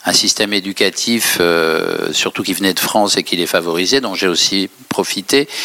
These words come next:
Et donc, euh, très souvent, les hommes s'habillaient, euh, sur mesure chez le tailleur. Euh, euh, ils aimaient, euh, euh, se faire un costume pour une bar mitzvah, pour un mariage. Moi, j'aimais beaucoup voir ça.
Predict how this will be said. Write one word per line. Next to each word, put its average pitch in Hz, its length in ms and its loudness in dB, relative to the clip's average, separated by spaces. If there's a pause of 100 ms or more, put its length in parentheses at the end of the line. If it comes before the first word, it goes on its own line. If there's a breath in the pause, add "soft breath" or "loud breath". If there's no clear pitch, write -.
(260 loud breath)
Et - 80 0
donc, 135 300 0
euh, 110 240 4
très - 180 -2
souvent, 131 320 0
les 117 220 2
hommes 120 140 0
s'habillaient, 107 640 4
euh, 92 480 4
sur 101 240 0
mesure 113 400 0
chez - 160 0
le 85 80 -6
tailleur. 98 580 2
Euh, 80 240 2 (640 loud breath)
euh, - 440 0 (320)
ils - 240 0
aimaient, 98 340 4
euh, 90 220 2 (480 loud breath)
euh, 85 180 2
se 90 140 0
faire - 220 -2
un 90 100 -4
costume 98 500 -2
pour 85 140 2
une 87 100 -4
bar 87 160 2
mitzvah, 92 480 -2
pour 87 180 -4
un 87 60 2
mariage. 98 560 2
Moi, 101 100 2
j'aimais 98 280 -2
beaucoup 101 280 -2
voir 101 240 2
ça. 92 300 4